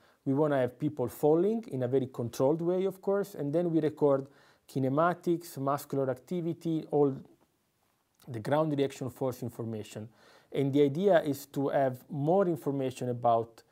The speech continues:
how the nervous system tries to avoid falling, with the idea at the end of these basic science activities to develop wearable robots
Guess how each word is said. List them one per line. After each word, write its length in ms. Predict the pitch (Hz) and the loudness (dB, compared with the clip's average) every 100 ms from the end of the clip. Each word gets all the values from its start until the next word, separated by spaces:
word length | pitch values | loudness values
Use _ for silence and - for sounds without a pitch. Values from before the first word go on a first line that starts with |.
| _ _ _ _ | _ _ _ _
how 220 | 151 165 147 | 4 4 2
the 100 | 120 | 0
nervous 460 | 147 180 160 - | 0 0 -2 -6
system 360 | 139 120 123 117 - | -8 -8 -10 -12 -2
tries 440 | 156 185 190 - | 2 4 2 -2
to 100 | - | -4
avoid 300 | 123 117 110 | -2 -2 -2
falling, 420 | - 71 - - - _ _ _ _ _ _ - | -6 -14 -14 -18 -20 _ _ _ _ _ _ -6
with 220 | 120 117 | -4 0
the 80 | 127 | 2
idea 460 | 123 170 214 165 143 | 2 4 6 6 4
at 180 | 123 | 0
the 140 | 117 139 | 2 2
end 240 | 143 127 | 2 0
of 220 | - 117 | -2 -2
these 200 | 120 113 | -4 -6
basic 480 | 131 127 170 165 135 | 0 4 4 2 -6
science 640 | - 135 123 110 113 - - | -6 -4 -4 -6 -10 -12 -14
activities 680 | 143 - 196 180 160 147 139 | -14 -8 -4 -4 -2 -4 -4
to 100 | - | -6
develop 540 | 139 139 139 120 - - | -2 2 2 2 -4 -4
wearable 640 | 135 180 202 151 127 120 - | 4 6 6 2 0 0 0
robots 680 | 131 202 151 120 - - | 2 4 2 -2 -4 -20